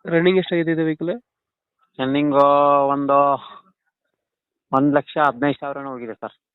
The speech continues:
Speaker 1: ಒಂದು ಹದಿನೈದು ಹೊಡಿದ್ಯಾ?
Speaker 2: ಹಾ.
Speaker 1: ಇಂಜಿನ್ ಕಂಡೀಷನ್ ಚೆನ್ನಾಗಿದೆ ಗಾಡಿದು?
Speaker 2: ಚೆನ್ನಾಗಿದೆ.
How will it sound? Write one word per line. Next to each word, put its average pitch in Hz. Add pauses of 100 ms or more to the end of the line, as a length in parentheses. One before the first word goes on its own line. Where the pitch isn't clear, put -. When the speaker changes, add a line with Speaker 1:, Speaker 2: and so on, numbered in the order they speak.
(260)
Speaker 1:
ಒಂದು 165
ಹದಿನೈದು 151
ಹೊಡಿದ್ಯಾ? 143 (500)
Speaker 2:
ಹಾ. 110 (520)
Speaker 1:
ಇಂಜಿನ್ 170
ಕಂಡೀಷನ್ 156
ಚೆನ್ನಾಗಿದೆ 151
ಗಾಡಿದು? 151 (400)
Speaker 2:
ಚೆನ್ನಾಗಿದೆ. 127